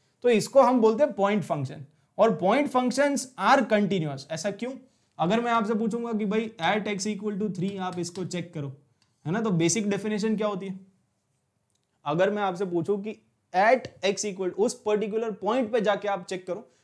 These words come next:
कि फंक्शन कंटीन्यूअस है या नहीं, तो बेसिक डेफिनेशन तो यही होती है कि आप f of three plus देखोगे, फिर आप f of three minus देखोगे, और फिर आप f of three देखोगे। अगर तीनों का वैल्यू इक्वल आ गया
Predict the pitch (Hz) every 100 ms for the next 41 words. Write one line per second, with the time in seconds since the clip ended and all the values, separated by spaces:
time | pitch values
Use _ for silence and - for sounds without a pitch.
0 | _ 208 190 175 - 214 190 170 165 196
1 | 208 214 151 160 147 135 - _ _ 190
2 | 175 165 165 214 208 220 226 240 233 233
3 | 254 254 233 240 214 226 202 185 180 208
4 | 196 185 202 190 202 170 170 175 175 151
5 | 135 - _ _ _ _ - 185 190 180
6 | 165 - 196 180 165 202 185 147 160 190
7 | 165 165 165 160 147 135 - _ _ _
8 | - 156 143 196 214 190 190 165 165 190
9 | 190 160 196 170 147 143 135 131 - _
10 | _ 160 180 233 190 226 240 226 233 190
11 | 196 220 196 196 214 196 190 196